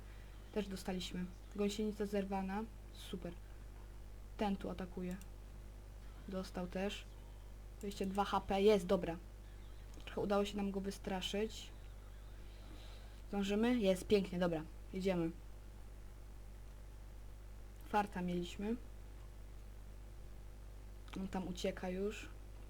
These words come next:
Ja mu dam. Nie dam mu uciec. Dostał. Pięknie, jeszcze raz szybko, szybko. Daj, ładuj, jest. Zniszczyliśmy go, pięknie. Zapamięta, że mnie się nie atakuje.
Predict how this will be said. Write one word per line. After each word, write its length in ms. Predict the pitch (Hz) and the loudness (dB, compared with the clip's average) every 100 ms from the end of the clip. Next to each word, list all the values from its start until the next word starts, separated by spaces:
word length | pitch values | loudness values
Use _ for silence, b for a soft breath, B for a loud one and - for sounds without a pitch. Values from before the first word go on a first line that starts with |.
| - | -6
Ja 100 | 180 | -2
mu 180 | 180 175 | 0 2
dam. 320 | 175 175 165 - - - - - - - - - - - - - 180 | 2 0 -2 -6 -12 -12 -12 -12 -10 -10 -10 -10 -10 -10 -10 -10 -6
Nie 140 | 180 | -2
dam 160 | 175 160 | -2 -2
mu 340 | 170 170 180 | -6 -6 -8
uciec. 400 | 175 - - - - - - - - | -8 -10 -10 -10 -10 -10 -10 -10 -2
Dostał. 460 | 180 180 - 170 165 - - - - - - | 0 0 0 0 0 -4 -10 -10 -10 -8 -2
Pięknie, 300 | 170 160 165 | -2 -2 -4
jeszcze 220 | 175 175 | -2 -2
raz 100 | 165 | -4
szybko, 240 | - - - | -4 -6 -6
szybko. 180 | - 185 - | -6 -6 -2
Daj, 160 | 180 156 | 2 6
ładuj, 240 | 175 165 | 6 10
jest. 240 | 196 180 - B B - | 10 10 6 B B 12
Zniszczyliśmy 680 | 285 311 - 247 196 180 | 12 12 12 8 8 4
go, 120 | 170 165 | 4 4
pięknie. 640 | - 240 190 170 - 160 - - - - - - - - - - - - - - - - - - - - - - - - - - - - - - - | 10 12 12 8 2 -2 -2 -10 -10 -10 -10 -10 -8 -8 -8 -8 -10 -10 -10 -10 -10 -8 -8 -10 -10 -10 -10 -10 -10 -10 -10 -10 -10 -10 -10 -10 -6
Zapamięta, 540 | 196 202 214 208 202 190 | 2 4 6 4 4 4
że 120 | 185 | 4
mnie 240 | 185 196 | 4 2
się 140 | 202 190 | 2 2
nie 140 | 185 | 2
atakuje. 480 | 180 180 - 175 | 2 2 4 4